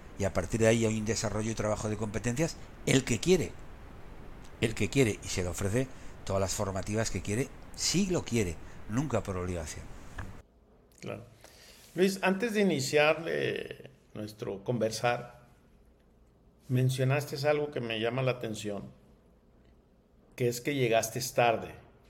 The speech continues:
Speaker 2: La pregunta es, ¿por qué? O sea,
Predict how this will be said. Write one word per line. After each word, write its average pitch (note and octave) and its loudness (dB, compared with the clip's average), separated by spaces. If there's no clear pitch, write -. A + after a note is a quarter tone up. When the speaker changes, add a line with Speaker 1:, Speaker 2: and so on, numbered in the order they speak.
Speaker 2:
La B2 -2
pregunta C#3 2
es, C#3+ 2
¿por D#3+ 2
qué? C#3 4
O - -10
sea, A#2+ 0